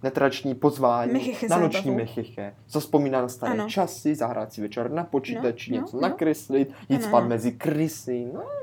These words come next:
Speaker 1: to může
Speaker 2: Že?
Speaker 1: prohloubit vaše
Speaker 2: No,
Speaker 1: přátelství.
Speaker 2: no právě. Můžete zkusit, jak je kdo jakože stepilý v takovém mecheche, jako kdy ho přejde veškerá sranda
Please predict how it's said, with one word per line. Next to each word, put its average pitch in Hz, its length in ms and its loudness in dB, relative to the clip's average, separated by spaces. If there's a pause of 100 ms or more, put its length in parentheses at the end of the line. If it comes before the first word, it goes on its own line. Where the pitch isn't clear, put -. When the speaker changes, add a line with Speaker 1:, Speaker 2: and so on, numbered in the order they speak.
Speaker 1:
to 156 80 2
může 151 240 4
Speaker 2:
Že? - 40 -4
Speaker 1:
prohloubit 277 440 6
vaše 143 240 0
Speaker 2:
No, 302 100 -4
Speaker 1:
přátelství. 104 640 -2
Speaker 2:
no - 80 -6
právě. 247 680 -2 (260)
Můžete 330 340 2
zkusit, 370 380 -2
jak 302 200 0
je 311 100 0
kdo 277 180 0
jakože 285 480 0 (160)
stepilý 403 760 -2
v - 80 -18
takovém 226 560 -2
mecheche, 220 540 -2
jako 226 200 -4
kdy 247 220 0
ho 320 120 0
přejde 302 380 -2
veškerá 320 460 -2
sranda 339 500 -2